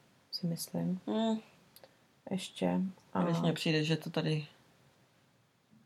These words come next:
Speaker 2: občas
Speaker 1: Tenhle týden třeba byly, nebo tenhle a příští týden,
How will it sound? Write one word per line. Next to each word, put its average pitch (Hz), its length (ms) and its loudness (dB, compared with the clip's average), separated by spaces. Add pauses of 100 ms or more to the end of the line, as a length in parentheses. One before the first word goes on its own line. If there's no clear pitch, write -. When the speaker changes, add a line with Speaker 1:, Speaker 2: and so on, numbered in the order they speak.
Speaker 2:
občas - 640 -4 (300)
Speaker 1:
Tenhle 214 220 6
týden 208 240 6
třeba 202 280 4
byly, 202 540 4 (240)
nebo 185 320 4 (140)
tenhle 190 260 4
a 190 40 6
příští - 340 -10
týden, 185 440 4